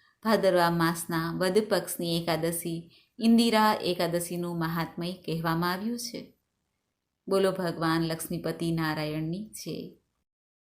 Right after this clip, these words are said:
તો મિત્રો, આપણે સાંભળ્યું ઇન્દિરા એકાદશીની વ્રતકથા, મહિમા,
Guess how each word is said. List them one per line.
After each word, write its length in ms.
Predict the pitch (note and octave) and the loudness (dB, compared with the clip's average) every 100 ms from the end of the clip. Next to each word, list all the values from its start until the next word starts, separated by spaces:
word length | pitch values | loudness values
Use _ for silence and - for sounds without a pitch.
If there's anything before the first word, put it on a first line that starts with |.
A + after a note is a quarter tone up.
| _ _ - | _ _ -2
તો 100 | G#3 | 0
મિત્રો, 260 | A3+ A#3 | 2 4
આપણે 340 | A3 G3 F#3+ F#3+ | 2 2 -2 -4
સાંભળ્યું 680 | - G3 A3 C4 F#3+ - - | -2 0 0 0 0 -2 -4
ઇન્દિરા 520 | F3+ F3 F3+ F3 E3 | 0 0 0 -2 -4
એકાદશીની 760 | - D#3 D3 D#3+ D#3+ D#3 D3+ D3+ | -6 -6 -6 -6 -6 -6 -6 -4
વ્રતકથા, 680 | F3 F3 - E3+ E3+ F3 | -4 -4 -6 -8 -8 -8
મહિમા, 720 | E3+ D#3 D3+ D#3+ D#3 D#3+ D#3+ | -6 -6 -6 -6 -6 -8 -10